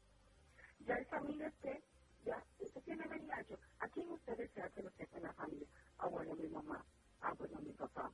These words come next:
O sencillamente no quiero que lo sepa nadie. Pero también de ahí viene la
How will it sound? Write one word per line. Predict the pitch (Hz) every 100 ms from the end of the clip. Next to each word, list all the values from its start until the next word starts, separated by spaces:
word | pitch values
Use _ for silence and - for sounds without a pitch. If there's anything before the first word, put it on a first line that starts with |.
| - - -
O | - 208
sencillamente | 208 262 247 262 269 233
no | 220
quiero | 233 220 -
que | 180
lo | -
sepa | - - -
nadie. | - - - - - - - - - - - -
Pero | 196 -
también | - 175 202
de | 226
ahí | 220
viene | 214 214
la | 226